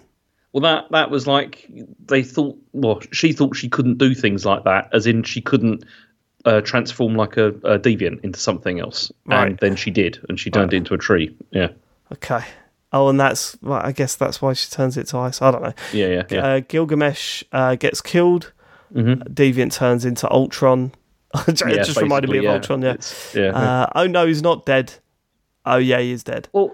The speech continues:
Speaker 1: he turns into Ultron, but much less interesting. And s-, yeah,
Speaker 2: Yeah,
Speaker 1: doesn't
Speaker 2: yeah, no
Speaker 1: really do anything.
Speaker 2: swagger. Yeah,
Speaker 1: Yeah.
Speaker 2: no swagger. Um, but he doesn't actually die, does he?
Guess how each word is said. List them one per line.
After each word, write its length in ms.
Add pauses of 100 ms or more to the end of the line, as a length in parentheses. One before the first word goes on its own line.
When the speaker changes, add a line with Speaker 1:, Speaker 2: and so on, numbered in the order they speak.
(160)
Speaker 1:
he 100
turns 300
into 220
Ultron, 320
but 160
much 340
less 220
interesting. 720 (260)
And 300
s-, 280
yeah, 160
Speaker 2:
Yeah, 40
Speaker 1:
doesn't 180
Speaker 2:
yeah, 140
no 140
Speaker 1:
really 80
do 80
anything. 60 (260)
Speaker 2:
swagger. 200 (300)
Yeah, 80
Speaker 1:
Yeah. 80
Speaker 2:
no 160
swagger. 640 (520)
Um, 480 (420)
but 100
he 60
doesn't 380
actually 420
die, 340
does 220
he? 300